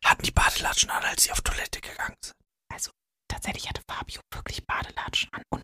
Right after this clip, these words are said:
Speaker 2: Bademantel. Und auch seine Fabio-Unterhose.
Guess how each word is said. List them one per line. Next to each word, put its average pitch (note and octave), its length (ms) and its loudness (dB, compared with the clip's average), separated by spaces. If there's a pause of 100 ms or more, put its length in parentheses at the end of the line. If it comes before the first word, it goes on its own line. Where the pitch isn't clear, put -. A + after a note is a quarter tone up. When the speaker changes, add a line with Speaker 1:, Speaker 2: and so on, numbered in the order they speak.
(120)
Speaker 2:
Bademantel. - 560 -6 (880)
Und - 220 4
auch - 140 4
seine - 320 4
Fabio-Unterhose. - 1120 2